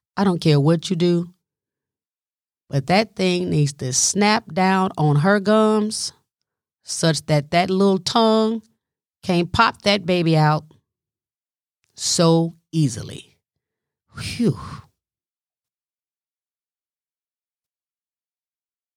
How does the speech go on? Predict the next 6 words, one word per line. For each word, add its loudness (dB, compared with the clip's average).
Let's 0
face -2
it, -14
dentures 0
and 0
dementia -2